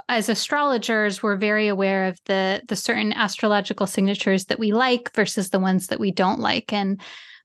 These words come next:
um, you know, maybe we've even had experiences with people in our lives that had a certain, um, signature. And now anytime we meet anyone with that signature, we're like, "Oh yeah, they're, you know,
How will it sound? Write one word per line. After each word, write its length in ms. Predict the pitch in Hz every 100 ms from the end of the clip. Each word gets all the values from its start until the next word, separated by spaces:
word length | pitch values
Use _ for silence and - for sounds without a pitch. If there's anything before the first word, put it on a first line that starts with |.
| _
um, 520 | 202 190 185 185 214 - _ _ _ _ _
you 160 | 214
know, 100 | 185
maybe 260 | 190 196 220
we've 200 | 208 196
even 220 | 202 214
had 200 | 190 202
experiences 880 | 214 - - 196 196 196 - 196 180
with 220 | 196 190 -
people 400 | - 285 269 208
in 140 | 196
our 180 | 190 185
lives 680 | 180 180 175 - 180 185 -
that 120 | 208
had 180 | - 196
a 60 | 190
certain, 560 | - 208 226 190 190 -
um, 420 | 196 180 196 208 _ _ _ _ _
signature. 760 | - - 220 190 196 - 202 -
And 180 | 208 208
now 460 | 240 233 202 196 196 - -
anytime 400 | 233 240 - 226
we 100 | 214
meet 160 | 208 214
anyone 340 | 240 247 220 208
with 120 | 208
that 200 | 208 -
signature, 540 | - 196 196 - 196
we're 100 | 190
like, 240 | 196 185 196
"Oh 260 | 233 233 214
yeah, 320 | 202 208 190
they're, 460 | 175 208 208 208 202
you 180 | 196 185
know, 300 | 180 180